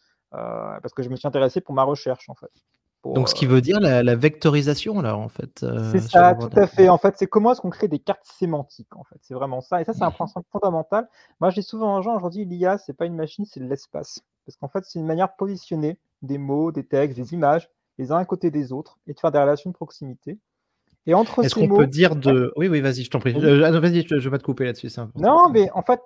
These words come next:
Speaker 1: ce que, ce qui est intéressant, c'est qu'en
Speaker 2: J'allais
Speaker 1: fait,
Speaker 2: dire, enfin,
Speaker 1: on
Speaker 2: j'allais
Speaker 1: Ouais.
Speaker 2: dire espace, j'allais dire
Speaker 1: Ouais.
Speaker 2: espace et compression de l'autre côté.
Speaker 1: Et c'est effectivement ça,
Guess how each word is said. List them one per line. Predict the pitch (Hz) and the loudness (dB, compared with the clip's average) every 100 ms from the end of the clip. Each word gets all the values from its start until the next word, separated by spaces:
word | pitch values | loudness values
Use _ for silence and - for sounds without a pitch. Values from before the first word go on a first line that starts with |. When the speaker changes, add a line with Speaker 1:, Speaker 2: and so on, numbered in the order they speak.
| _ | _
Speaker 1:
ce | - | -10
que, | 214 202 190 | -2 -2 -2
ce | - | -8
qui | 208 | -8
est | 208 | -2
intéressant, | 214 208 208 277 | 0 2 2 0
c'est | 214 | -4
qu'en | 190 | 0
Speaker 2:
J'allais | 156 165 | 4 6
Speaker 1:
fait, | |
Speaker 2:
dire, | 202 185 | 4 2
enfin, | 165 175 | 0 -2
Speaker 1:
on | 165 | -2
Speaker 2:
j'allais | - 180 180 | -4 0 2
Speaker 1:
Ouais. | |
Speaker 2:
dire | 190 160 - | 2 -2 -2
espace, | 175 - 190 214 233 - | -4 -2 -2 -2 -4 -10
j'allais | 131 147 143 | -6 -4 -4
dire | 139 113 | -6 -8
Speaker 1:
Ouais. | 147 | -10
Speaker 2:
espace | 139 156 156 180 196 - 120 - _ _ _ | -6 -4 -4 -6 -10 -12 -14 -14 _ _ _
et | 156 190 190 | -4 -4 -4
compression | - 190 - 180 170 - 226 214 | -4 -4 -2 -4 -4 -6 -6 -4
de | |
l'autre | 151 135 - | -6 -8 -10
côté. | 127 143 185 _ _ _ _ _ 190 | -10 -8 -10 _ _ _ _ _ -14
Speaker 1:
Et | |
c'est | - - 202 | -12 -2 -2
effectivement | 196 226 - 254 233 | 0 -6 -6 -2 0
ça, | 220 247 349 | 4 2 2